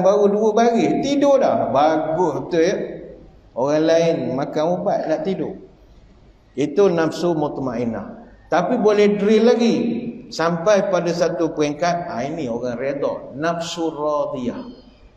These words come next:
Nafsu radiyah ini dia reda saja apa yang Allah takdirkan pada dia, dan tak ramai orang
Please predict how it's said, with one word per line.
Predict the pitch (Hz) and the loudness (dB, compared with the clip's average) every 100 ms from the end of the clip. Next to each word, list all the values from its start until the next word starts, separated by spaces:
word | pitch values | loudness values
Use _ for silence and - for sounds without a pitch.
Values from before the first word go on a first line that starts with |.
| _ - - - _ _ - | _ -20 -20 -20 _ _ -8
Nafsu | 147 196 202 269 269 | 0 0 0 0 2
radiyah | 233 220 180 214 214 170 | 4 2 2 2 2 2
ini | 170 185 196 160 | 0 0 0 0
dia | 208 208 | 2 4
reda | 208 233 240 240 240 240 247 247 208 170 | 4 4 4 6 4 4 4 4 2 0
saja | 185 185 185 151 | 0 -2 -2 -2
apa | 165 165 170 175 | -4 -6 -4 -2
yang | 156 147 | -2 -2
Allah | 156 147 - 143 | -4 -4 -4 -8
takdirkan | 147 143 135 127 123 - | -8 -6 -4 -4 -4 -4
pada | 120 117 113 | -4 -6 -8
dia, | 101 - - | -10 -12 -6
dan | 143 143 | -6 -4
tak | 143 143 | -6 -4
ramai | 160 165 156 143 | -4 -2 -2 -2
orang | 135 | -2